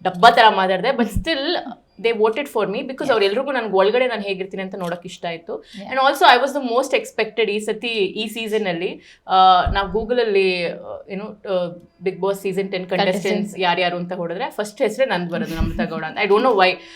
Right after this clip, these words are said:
Speaker 1: So most expected ನಮ್ರತಾ ಗೌಡ ಅಂತ ಇತ್ತಲ್ಲ, ನನಗೂನು ಏನಿರ್ಬೋದು, ಯಾಕ್ ನನ್ನನ್ನ ನೋಡಕ್ ಇಷ್ಟಪಡ್ತಾ ಇದಾರೆ ಎಲ್ಲಾರು? ಈ,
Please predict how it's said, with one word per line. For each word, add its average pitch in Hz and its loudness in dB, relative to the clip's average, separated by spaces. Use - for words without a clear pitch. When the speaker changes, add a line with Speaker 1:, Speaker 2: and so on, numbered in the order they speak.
Speaker 1:
So 208 -4
most 247 -2
expected 220 -2
ನಮ್ರತಾ 196 -4
ಗೌಡ 180 -2
ಅಂತ 170 -4
ಇತ್ತಲ್ಲ, 180 -8
ನನಗೂನು 254 -2
ಏನಿರ್ಬೋದು, 320 -2
ಯಾಕ್ 311 2
ನನ್ನನ್ನ 277 0
ನೋಡಕ್ 240 -2
ಇಷ್ಟಪಡ್ತಾ 214 -4
ಇದಾರೆ 180 -2
ಎಲ್ಲಾರು? 170 -4
ಈ, 185 -16